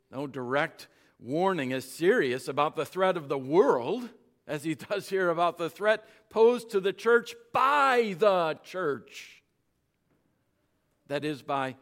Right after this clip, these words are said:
false doctrine propounded by the church's leaders.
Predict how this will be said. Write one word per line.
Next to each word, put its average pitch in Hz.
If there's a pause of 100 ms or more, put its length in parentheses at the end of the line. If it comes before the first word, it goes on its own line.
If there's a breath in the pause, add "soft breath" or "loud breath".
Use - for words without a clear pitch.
(100)
false 143
doctrine 131
propounded 117
by 139
the 127
church's 127
leaders. 180